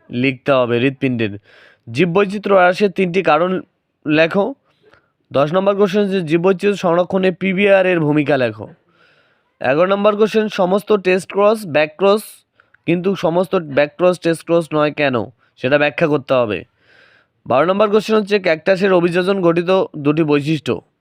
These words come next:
তেরো নম্বর কোশ্চেন হচ্ছে, ওয়াকটেল বা ওয়াগল নৃত্য কী? চোদ্দ নম্বর কোশ্চেন হচ্ছে, সংজ্ঞাসহ উদাহরণ দাও। সমৃদ্ধ অঙ্গ, সমসমস্ত অঙ্গ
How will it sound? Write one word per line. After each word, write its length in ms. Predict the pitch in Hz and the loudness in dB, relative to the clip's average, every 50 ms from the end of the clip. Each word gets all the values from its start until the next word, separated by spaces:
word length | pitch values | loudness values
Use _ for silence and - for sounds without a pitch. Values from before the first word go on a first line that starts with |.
| _ _ _ _ _ _ _ _ _ _ _ _ _ _ _ _ _ _ _ _ _ _ _ - | _ _ _ _ _ _ _ _ _ _ _ _ _ _ _ _ _ _ _ _ _ _ _ 0
তেরো 180 | 131 147 165 | 0 2 2
নম্বর 280 | 185 196 202 202 208 202 | 2 2 2 2 2 2
কোশ্চেন 240 | 214 196 - 220 208 | 0 -2 -2 -2 -2
হচ্ছে, 180 | 214 185 208 | -2 0 0
ওয়াকটেল 540 | 185 147 143 151 160 - - - 208 196 196 | 2 2 2 2 0 -2 -2 -2 0 0 2
বা 100 | 185 180 | 2 2
ওয়াগল 520 | 165 143 143 156 165 165 185 190 196 190 | 2 2 2 2 4 4 2 2 2 2
নৃত্য 320 | 185 180 160 - - 170 160 | 0 0 -2 0 -2 -2 -2
কী? 240 | 127 - 113 95 - - _ _ _ _ _ _ _ _ _ _ _ _ _ _ _ _ - | -2 -6 -12 -14 -14 -16 _ _ _ _ _ _ _ _ _ _ _ _ _ _ _ _ -2
চোদ্দ 220 | 143 151 156 180 | -2 -2 0 0
নম্বর 320 | 190 190 190 196 202 190 | 0 0 0 0 -2 0
কোশ্চেন 300 | 180 196 202 - - 214 | 0 -2 -2 0 0 -2
হচ্ছে, 320 | 220 208 - - 180 185 196 | -2 -2 -2 -2 -2 -2 -2
সংজ্ঞাসহ 540 | - - 170 165 175 180 196 180 202 202 196 | -2 -2 -2 0 0 0 0 2 2 2 2
উদাহরণ 480 | 190 185 165 175 175 180 180 175 170 - _ _ _ _ - | 2 2 2 2 0 0 0 -2 -6 -8 _ _ _ _ -14
দাও। 400 | 151 147 139 135 127 113 98 110 135 - _ _ - _ _ _ | -8 -2 0 0 0 0 -2 -4 -10 -16 _ _ -20 _ _ _
সমৃদ্ধ 520 | - - 135 143 165 180 190 165 170 196 | -6 -4 -2 0 0 0 -2 -2 -2 0
অঙ্গ, 440 | 196 196 196 202 196 208 220 220 220 | 0 0 0 0 0 0 0 0 -2
সমসমস্ত 580 | - - 147 147 170 170 190 190 196 190 - 196 | -4 -2 -2 -2 0 0 0 -2 -2 -2 0 0
অঙ্গ 240 | 190 196 196 190 | 0 0 0 0